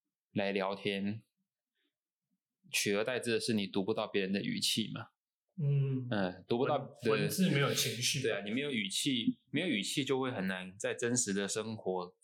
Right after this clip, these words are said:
Speaker 1: 呃，真-，真实的互动里面知道说他这样是舒服不舒服。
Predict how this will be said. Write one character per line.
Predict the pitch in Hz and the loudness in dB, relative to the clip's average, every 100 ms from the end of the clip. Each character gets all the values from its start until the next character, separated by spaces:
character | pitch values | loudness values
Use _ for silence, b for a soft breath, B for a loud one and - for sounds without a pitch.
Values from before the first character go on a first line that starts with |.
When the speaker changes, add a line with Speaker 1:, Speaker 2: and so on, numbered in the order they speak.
| - | -8
Speaker 1:
呃， | - | -2
真-， | 117 131 135 | 0 0 0
真 | 147 147 143 | -2 0 0
实 | 143 101 | 0 0
的 | 101 | 0
互 | 117 | -2
动 | 113 110 | -2 -4
里 | 95 | -2
面 | 95 104 98 - _ _ _ _ _ _ _ _ | -2 -2 -6 -12 _ _ _ _ _ _ _ _
知 | - 113 | -2 -2
道 | 113 110 | 0 -2
说 | 110 104 98 95 95 98 - _ _ _ _ _ _ _ _ _ _ _ _ - | -2 0 0 0 -4 -8 -12 _ _ _ _ _ _ _ _ _ _ _ _ -6
他 | 123 | -4
这 | 120 | -2
样 | 107 | -2
是 | 98 | 0
舒 | 104 110 104 | 0 0 0
服 | 90 | -2
不 | 101 | 0
舒 | - 98 | 0 0
服。 | - 78 | -2 -10